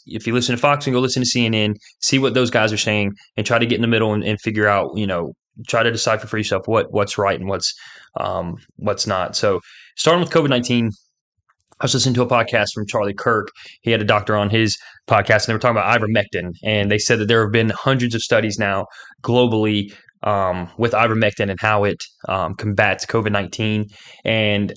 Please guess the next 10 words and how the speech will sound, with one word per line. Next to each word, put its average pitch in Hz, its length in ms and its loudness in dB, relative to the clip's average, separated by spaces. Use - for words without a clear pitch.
all 123 280 4
of 120 120 2
these 117 260 2
tests - 500 0
across - 340 0
the 104 40 -4
globe 104 320 2
are 95 140 0
having 95 480 -2
a 95 160 -2